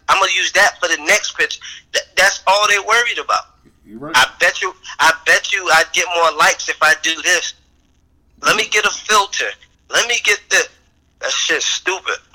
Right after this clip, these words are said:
Speaker 2: Yeah, it is. And a lot of you girls, y'all should see how to get that filter as y'all makeup, man. Y'all look, <laughs> y'all look a whole lot better with that filter on, man.
Speaker 1: You feel me? Like, but, you know, I learned when you,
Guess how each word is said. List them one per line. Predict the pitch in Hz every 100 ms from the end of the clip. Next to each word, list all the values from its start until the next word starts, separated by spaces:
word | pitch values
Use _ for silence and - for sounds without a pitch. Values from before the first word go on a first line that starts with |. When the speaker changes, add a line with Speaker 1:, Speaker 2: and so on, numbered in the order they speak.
| _ _ _ _
Speaker 2:
Yeah, | 95 98
it | 104
is. | 107 107 101
And | 104
a | 104 110
lot | 117 135
of | 135
you | 135
girls, | 120 123 120 120 110 107
y'all | 117 131
should | 131 120
see | - 123
how | 123
to | 117
get | 113 110
that | 117
filter | - 139 131 127
as | 113
y'all | 117 110
makeup, | 120 131 110 98
man. | 101 104 107 _ _ _ _
Y'all | 104 110
look, | 123 131 - 165 151
<laughs> | 160 - _
y'all | 120 127
look | 143 139
a |
whole | 135 139
lot | 135 131
better | 147 143 131
with | 127
that | 123
filter | 117 147 127 113
on, | 107 98
man. | 98 110 _ _ _ _ _ -
Speaker 1:
You | -
feel | - - 143 139
me? | 107 98
Like, | 107 110 -
but, | 147 160 - _ _ _ _
you | 180
know, | 220 226 226 _ _ _ _
I | 175 202 196 190 185
learned | 170 _ _ _ _ _ _
when | 135 156
you, | 190 208